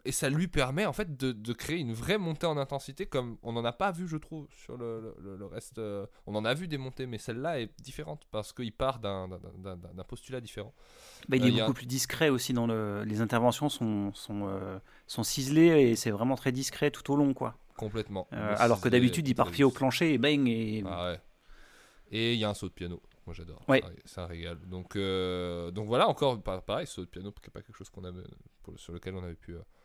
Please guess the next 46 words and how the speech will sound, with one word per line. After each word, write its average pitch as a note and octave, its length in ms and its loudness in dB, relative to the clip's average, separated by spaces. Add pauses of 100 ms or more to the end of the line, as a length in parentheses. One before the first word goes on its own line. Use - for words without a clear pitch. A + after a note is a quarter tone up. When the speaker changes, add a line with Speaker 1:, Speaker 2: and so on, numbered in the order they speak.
(240)
Speaker 1:
qu'on, F#2+ 120 -14
dont F#2+ 200 -8
on A2 60 -4
avait G2+ 100 -2
pu G2+ 100 -8
profiter G2+ 280 -6
jusque-là. F#2+ 320 -8 (120)
Donc, A2 240 -8
euh, A2+ 800 2
voilà, A2+ 260 2
je B2 160 -6
n'av-, B2+ 260 2
je B2+ 160 -2
n'avais C#3 260 0
aucun E3 300 4
souvenir, A#2 420 -4
pour G#2 140 -10
tout G#2+ 80 -12
vous G2+ 100 -6
dire, G#2+ 140 -6
de G#2 100 -8
ce, - 160 -14
la F#2+ 220 -6
présence A#2 280 -6
de G#2+ 60 -4
ce G#2 140 -6
morceau, A#2 400 -2
euh, G2 180 -2 (220)
d'un A2+ 100 2
morceau B2 240 0
qui C3 100 -4
me A2 60 -6
plaise B2 240 2
autant A#2 380 -2
sur A2 120 -8
cet - 120 -10
album, G#2+ 320 -2
que G2+ 100 -6
j'ai G2 60 -6
quand G#2 100 -8
même G2+ 80 -4
écouté - 220 -10
pas G2 140 -6
mal G2+ 140 -6
de G2 120 -6
fois. - 240 -12